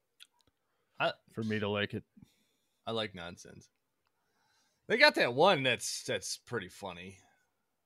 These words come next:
Speaker 1: Who's that with, like, Jason Bateman and that, uh, couple other people?
Speaker 2: Yeah, you thought that was funny? Maybe I just didn't listen to a funny episode.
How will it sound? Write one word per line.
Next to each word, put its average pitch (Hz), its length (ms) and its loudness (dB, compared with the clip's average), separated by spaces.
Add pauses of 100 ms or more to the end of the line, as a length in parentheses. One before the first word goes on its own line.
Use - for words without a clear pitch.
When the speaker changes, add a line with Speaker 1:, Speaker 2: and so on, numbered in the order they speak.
(160)
Speaker 1:
Who's 131 200 -8
that 87 200 -8
with, 87 120 -16
like, 95 220 -10
Jason 104 380 -8
Bateman 98 380 -8
and 90 240 -12
that, 82 160 -14
uh, 71 260 -14 (320)
couple - 220 -18
other 85 200 -14
people? 95 340 -20 (1160)
Speaker 2:
Yeah, 196 160 10
you 196 140 8
thought 214 200 6
that 208 120 8
was 196 140 6
funny? 196 280 2 (840)
Maybe 175 260 6
I 156 100 10
just 135 200 0
didn't 123 200 2
listen 117 240 0
to 113 100 0
a 104 60 -4
funny 104 260 -6
episode. 98 440 -8